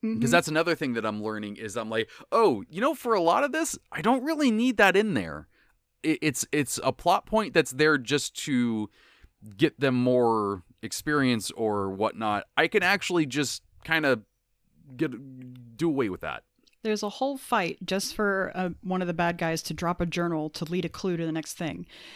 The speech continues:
Speaker 2: Well, instead of skipping the irrelevant fight because they're high enough level, just have the journal be found.
Speaker 1: There you go. Exactly.
Speaker 2: Mm-hmm.
Speaker 1: Something like that. Um, but yeah, I, I think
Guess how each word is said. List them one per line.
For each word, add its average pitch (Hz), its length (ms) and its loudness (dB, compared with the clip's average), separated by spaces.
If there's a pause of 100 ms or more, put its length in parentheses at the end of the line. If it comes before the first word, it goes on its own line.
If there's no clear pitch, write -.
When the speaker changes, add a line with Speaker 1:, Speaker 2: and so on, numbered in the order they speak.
(280)
Speaker 2:
Well, 190 240 0
instead 233 340 -2
of 233 80 0
skipping 214 340 -2
the 185 120 -2
irrelevant 175 420 0
fight - 300 -4
because 170 260 -6
they're 156 140 -6
high 165 140 -4
enough 165 180 -4
level, 190 340 -2
just - 220 -6
have 180 180 -4
the 180 80 -2
journal 175 440 -4 (100)
be 190 100 -6
found. 247 380 -6 (1160)
Speaker 1:
There 123 120 2
you 123 80 0
go. 151 200 0 (120)
Exactly. 117 480 -2 (100)
Speaker 2:
Mm-hmm. 202 200 -8
Speaker 1:
Something 113 200 -4
like 117 180 -6
that. 131 200 0 (1080)
Um, 95 600 -4 (440)
but 143 140 -2
yeah, 147 180 6
I, 123 360 4
I 120 180 0
think - 640 -6